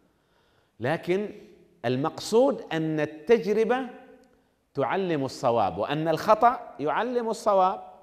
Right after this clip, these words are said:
فقط، لكن <laughs> ليس بالضرورة أن يكون ألف.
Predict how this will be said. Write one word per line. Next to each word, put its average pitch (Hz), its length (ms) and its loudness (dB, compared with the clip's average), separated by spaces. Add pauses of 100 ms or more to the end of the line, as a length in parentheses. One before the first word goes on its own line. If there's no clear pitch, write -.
(180)
فقط، 196 500 2 (240)
لكن 151 340 2 (220)
<laughs> - 320 0
ليس 185 200 0
بالضرورة 165 520 2
أن 139 100 -2
يكون 139 300 -2
ألف. 131 300 -4